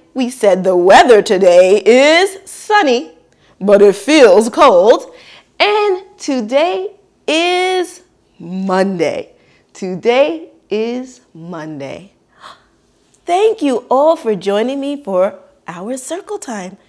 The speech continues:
Circle Time with Miss Monica. Now, before we go, I think we should s-, end with one special song.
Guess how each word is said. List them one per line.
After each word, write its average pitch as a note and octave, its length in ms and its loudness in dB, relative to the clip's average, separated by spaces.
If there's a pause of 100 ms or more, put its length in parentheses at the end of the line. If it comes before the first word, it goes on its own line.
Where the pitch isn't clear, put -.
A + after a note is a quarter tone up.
(140)
Circle G4+ 380 -4
Time F4+ 400 -4 (100)
with A#3+ 220 -16
Miss B3 180 -10
Monica. E3+ 460 -10 (800)
Now, C#4 160 -4
before E4 480 -4
we F#4 160 -2
go, F#3 420 -2
I F#3+ 120 -10
think B3+ 360 -14
we C#4+ 140 -8
should D4 220 -12
s-, - 200 -18 (220)
end A#3 480 -2
with F#3 260 -8
one A3+ 580 -6 (140)
special A3+ 840 -10
song. - 520 -10